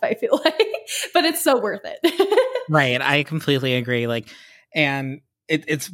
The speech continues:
Speaker 2: one of those things that every one of those points resonated with me. Like, I don't wanna put out crappy content, but I know that I need to put out content, right?
Speaker 1: Yes.
Speaker 2: And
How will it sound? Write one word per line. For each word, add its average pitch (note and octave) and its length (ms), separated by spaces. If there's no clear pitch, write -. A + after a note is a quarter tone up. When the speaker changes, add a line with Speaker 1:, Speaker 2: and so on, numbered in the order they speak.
Speaker 2:
one D#3 240
of D#3+ 80
those D3+ 160
things D3 160
that C3+ 260
every C#3+ 200
one C#3+ 120
of C#3 60
those B2+ 160
points B2 240
resonated A#2 420
with A#2 140
me. A#2 120
Like, A2+ 140
I C3 80
don't C#3+ 100
wanna D#3+ 120
put D3+ 160
out C#3+ 120
crappy A#2+ 320
content, A#2+ 460
but D3 100
I C3+ 100
know C3+ 220
that C3+ 160
I B2 80
need B2+ 260
to A#2 80
put C3 160
out A2 140
content, A2+ 540
right? A#2 300
Speaker 1:
Yes. G#3+ 420
Speaker 2:
And A#2+ 480